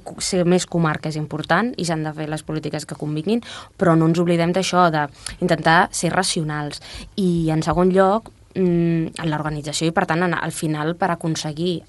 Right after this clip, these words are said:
els millors objectius, però invertint-hi econòmicament, a, a, el, el menys possible, si és que es pot, i, per tant, doncs, fer ús de les sinergies que puguin haver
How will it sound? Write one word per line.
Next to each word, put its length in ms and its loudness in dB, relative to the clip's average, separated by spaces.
els 220 -8
millors 480 -2
objectius, 640 -4
però 220 4
invertint-hi 560 0
econòmicament, 720 4
a, 160 -6
a, 320 -6
el, 120 -6
el 180 -6
menys 320 0
possible, 320 -2
si 80 -6
és 80 -8
que 80 -6
es 80 -12
pot, 260 2
i, 60 -8
per 160 -8
tant, 160 -6
doncs, 240 -2
fer 180 2
ús 160 0
de 80 2
les 80 -2
sinergies 720 0
que 140 -6
puguin 260 0
haver 160 -2